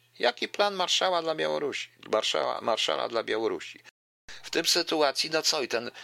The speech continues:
będzie miał, ile on tu dostał? Miliard dziewięćset milionów, tak? Te miliard dziewięćset milionów będzie ten plan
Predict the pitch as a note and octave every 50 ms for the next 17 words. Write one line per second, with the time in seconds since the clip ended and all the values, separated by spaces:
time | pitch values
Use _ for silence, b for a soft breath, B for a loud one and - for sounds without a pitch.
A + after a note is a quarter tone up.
0 | B B B F#2+ B2+ C#3 C#3+ B2 - A#2 B2+ C3 C3 C3 - - - B2+ A#2 G2+
1 | A2 - A#2+ A#2 - A#2 A2 - - C3 C3+ B2+ B2 C3+ C#3 C3+ B2+ B2+ A#2+ A#2
2 | A#2 - B2+ B2 B2+ B2+ - A#2+ - - C3+ C#3+ C3+ B2+ G2 E2 D#2 D2 C#2+ -
3 | - E2+ G2+ G#2 - - - - - G#2+ A#2 C#3 C#3 C#3 C3 B2 G#2+ G#2+ A#2 A2+
4 | A#2+ A#2 A2+ A#2 - - - F#2+ D2 D#2 F#2+ G#2+ C3 C3+ - D3+ D#3 D3+ D#3 D3
5 | D#3 D3+ D3+ - D#3 D3+ D3+